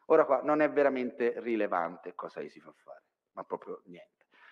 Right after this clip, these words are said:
Può essere, ehm, grattatevi la testa, così come cercate di rispondere a questa domanda.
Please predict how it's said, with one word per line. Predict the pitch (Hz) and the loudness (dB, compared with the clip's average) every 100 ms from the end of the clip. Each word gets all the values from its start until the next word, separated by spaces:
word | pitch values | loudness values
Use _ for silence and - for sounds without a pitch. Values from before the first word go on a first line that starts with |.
| - _ - | -20 _ 4
Può | 160 | 8
essere, | 147 131 127 - 139 135 135 131 - - _ _ | 10 8 4 2 4 4 2 0 -6 -20 _ _
ehm, | 113 117 113 107 104 98 95 95 90 92 85 92 - | 0 2 4 4 2 2 0 0 -4 -8 -12 -14 -10
grattatevi | 87 139 - 165 151 151 147 | 0 0 4 2 2 0 2
la | 151 | 2
testa, | 156 151 147 - 151 | 2 0 0 -2 -2
così | - 143 139 151 | 0 -2 0 -8
come | 147 - 123 120 123 | -6 0 2 2 -2
cercate | 120 135 - 127 | -6 -6 -2 -2
di | 120 | -2
rispondere | 123 127 - 120 113 113 | -4 -6 -2 -2 0 0
a | 104 | -2
questa | - - 107 | -4 -4 -4
domanda. | 101 101 95 85 82 87 | -6 -6 -6 -6 -8 -10